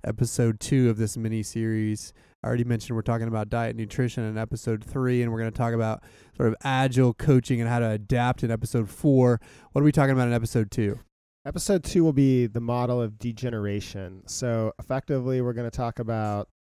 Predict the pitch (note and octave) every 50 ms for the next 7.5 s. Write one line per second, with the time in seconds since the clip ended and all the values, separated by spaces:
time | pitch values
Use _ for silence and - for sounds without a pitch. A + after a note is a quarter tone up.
0 | _ _ - B2+ A2+ A2 B2+ A#2+ C3+ D3 C#3 C#3+ C#3+ C3 A2 A2+ A2 - - -
1 | - C3+ B2+ - - - C3 A#2+ A2+ A2 G#2+ G#2 G#2+ C3+ _ _ _ _ _ -
2 | - B2 A2+ A2 G#2+ G#2 F#2+ - - - A2 - C3 C3 C3+ B2+ - - - A2
3 | A2+ A2 G#2 G2+ G2+ G#2 G#2 A2+ A#2+ B2 A#2+ B2 A#2+ G#2+ C3+ B2 B2 - - A#2
4 | A#2+ A#2 G#2+ A2 B2+ B2+ B2+ B2 B2 A2 B2+ B2 - _ C3 B2 A#2+ A2+ G#2+ -
5 | - _ _ _ _ _ _ - C3+ C3+ D3 D3+ - - D#3+ D#3 D#3 D#3 D3+ D3+
6 | C#3 - - - - C3+ B2+ B2 A#2+ A#2 A2+ A2 G#2 - _ _ _ _ _ -
7 | - - - C3 A#2+ F#2+ - _ - -